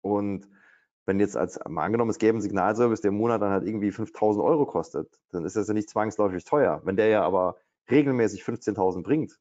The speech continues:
ist es halt billig, ja. Billiger als ein Sig-, Signalservice oder ein Add-on, was fünf Euro im Monat kostet, aber gar nichts bringt.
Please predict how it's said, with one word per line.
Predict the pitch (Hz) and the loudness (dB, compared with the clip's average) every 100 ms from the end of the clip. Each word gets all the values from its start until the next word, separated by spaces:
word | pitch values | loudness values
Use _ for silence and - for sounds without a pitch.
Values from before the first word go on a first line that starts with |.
| _ _ | _ _
ist | - - - | -12 -12 -12
es | 95 - | -14 -4
halt | 92 - | -4 -4
billig, | 90 - _ 98 170 160 87 - | -20 -20 _ -4 0 0 -2 -8
ja. | 85 101 _ _ _ _ | -10 -10 _ _ _ _
Billiger | 92 151 165 147 | -2 0 6 6
als | 78 120 - | 6 2 -2
ein | 107 104 _ _ _ | -6 -6 _ _ _
Sig-, | - 90 _ | -10 -10 _
Signalservice | 65 - 101 95 107 117 113 104 | -10 -6 -2 0 2 4 4 2
oder | 80 | 0
ein | 95 | 0
Add-on, | 82 113 117 123 110 _ _ _ | 0 2 2 0 -4 _ _ _
was | 110 - | -4 0
fünf | 202 240 - | 0 0 2
Euro | 101 98 | 4 4
im | 101 | 2
Monat | 107 110 | 0 0
kostet, | - 120 127 | 0 0 2
aber | 117 117 | 2 2
gar | 107 | 0
nichts | 82 - | -2 -8
bringt. | _ 101 _ | _ -20 _